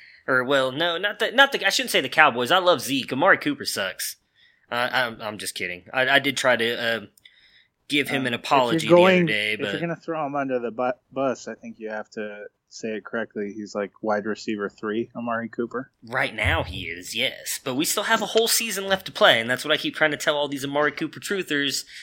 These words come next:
Speaker 1: It's only five weeks. Just watch. I'll be right at the end of the season. At least I hope, 'cause I made too many bets that he won't finish in the top ten. So I really need that. I need him to start sucking fairly quickly now.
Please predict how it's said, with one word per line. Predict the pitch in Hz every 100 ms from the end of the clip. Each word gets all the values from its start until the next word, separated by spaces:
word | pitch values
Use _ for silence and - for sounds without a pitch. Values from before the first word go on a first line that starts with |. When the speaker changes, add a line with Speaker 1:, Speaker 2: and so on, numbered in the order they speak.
| - -
Speaker 1:
It's |
only | 127 135
five | 143 175 180 180
weeks. | 240 240 220 208 196 - - - - _ -
Just | 123 -
watch. | 190 175 170 156
I'll | 143
be | 147
right | 156 160 160
at |
the | 175
end | 175
of | 175
the | 165
season. | 202 180 147 147 147
At | 123
least | 135 -
I |
hope, | 190 196 180 160 151 - -
'cause | - 120
I |
made | 131 120
too | - 147
many | 156
bets | 156 170 -
that | 143
he | 147
won't | 151 -
finish | 151 147
in | 156
the |
top | 147 165 -
ten. | 165 156 135 127 - - - _
So | - 110
I | 120
really | 135 143
need | 143 143
that. | 143 143
I | 139 135
need | 143 147
him | 147
to | 147
start | 160 156
sucking | 165 160 135 127
fairly | 131 135 147 147
quickly | 165 147 113
now. | 104 98